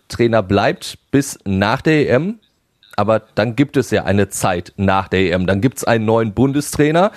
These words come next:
Und wir haben ja auch, äh, über unseren Fußball Inside Twitter-Account und auch Sebastian, du über deinen Twitter-Account, äh, zu Fragen heute von euch aufgerufen.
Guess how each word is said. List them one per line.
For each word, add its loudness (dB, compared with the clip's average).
Und 0
wir 2
haben -2
ja 2
auch, 2
äh, 2
über 2
unseren -4
Fußball -2
Inside 0
Twitter-Account -2
und 0
auch 2
Sebastian, 0
du 2
über 0
deinen 2
Twitter-Account, 0
äh, 2
zu -4
Fragen -2
heute 0
von 0
euch 0
aufgerufen. 0